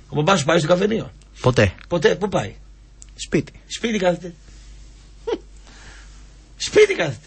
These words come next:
Speaker 2: Ε, ανοίγει και την τηλεόραση, βλέπει τα highlights του Κοσμοτέ, χαλαρώνει.
Speaker 1: Χαλαρώνει, ε.
Speaker 2: Βλέπει και ποδόσφαιρο.
Speaker 1: Βλέπει και
Speaker 2: Περνάει η
Speaker 1: ποδόσφαιρο.
Speaker 2: ώρα του.
Speaker 1: Περνάει η ώρα του.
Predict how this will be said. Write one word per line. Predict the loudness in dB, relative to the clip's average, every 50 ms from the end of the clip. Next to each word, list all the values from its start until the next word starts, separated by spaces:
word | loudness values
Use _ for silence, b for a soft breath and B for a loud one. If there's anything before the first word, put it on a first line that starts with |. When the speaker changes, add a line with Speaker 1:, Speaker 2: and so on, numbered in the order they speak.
| -20 -10
Speaker 2:
Ε, | -8 -4 -2
ανοίγει | 0 2 2 0 0
και | 0 -4
την | -4 -2 -2 0
τηλεόραση, | 2 2 2 2 2 0 -2 -6 -10 b b b b b b b
βλέπει | -2 0 0 2 2
τα | 0 -2 0 2
highlights | 2 2 4 4 2 2 0
του | -4 -8
Κοσμοτέ, | -8 -6 -6 -6 -4 -2 -2 -2 -2 -4 -6
χαλαρώνει. | -4 -4 -2 0 0 0 0 -2 -4 -6 -8 -12 -16 -20 -20 -20 -12
Speaker 1:
Χαλαρώνει, | -6 -4 -2 2 2 4 2 2 0 -4
ε. | -8 -10 -12 -16 -20 -20 -14 -4
Speaker 2:
Βλέπει | 0 2 2 2 0 -2
και | -6 -4
ποδόσφαιρο. | -2 -2 0 0 0 -2 -4 -8 -12 -12 -12 -8
Speaker 1:
Βλέπει | -6 -4 -4 -2
και | 0 2
Speaker 2:
Περνάει | 2 4 4
η |
Speaker 1:
ποδόσφαιρο. | 4 4 4 4 4
Speaker 2:
ώρα | 2 2 -2
του. | -4 -8 -8
Speaker 1:
Περνάει | -6 -4 0 0 0 0
η |
ώρα | 0 -4 -6
του. | -10